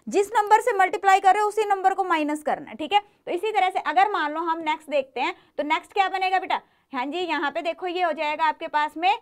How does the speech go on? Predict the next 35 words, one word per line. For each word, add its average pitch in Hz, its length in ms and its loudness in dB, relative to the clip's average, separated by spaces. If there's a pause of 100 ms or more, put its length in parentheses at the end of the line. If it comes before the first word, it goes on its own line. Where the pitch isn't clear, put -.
(300)
अ, 269 140 0
थ्री 339 240 -4
से 403 120 -2
मल्टीप्लाई 381 460 -2
करोगे। 392 440 0 (100)
जब 311 140 -2
आप 359 180 -2
इसको 403 240 -4
थ्री 330 240 -6
से 403 140 -4
मल्टीप्लाई 370 520 -4
करते 339 300 -6
हो 339 140 -2
कितना 349 280 -4
आएगा? 339 180 0
ट्वेल्व। 359 340 0
ट्वेल्व 302 300 0
में 311 120 -6
से 349 120 -8
थ्री 339 200 -10
गया 370 180 6 (600)
नाइन। 294 360 0 (360)
नेक्स्ट 302 260 -4
टर्म 370 240 2
के 392 120 0
लिए 403 240 -2
फ़ोर 330 300 0
से 403 140 -6
मल्टीप्लाई 381 460 0
करोगे, 370 360 2
नौ 302 200 -4
चौके 349 240 -8
छत्तीस, 403 580 -4 (580)
ठीक 302 180 -6
है। 392 120 8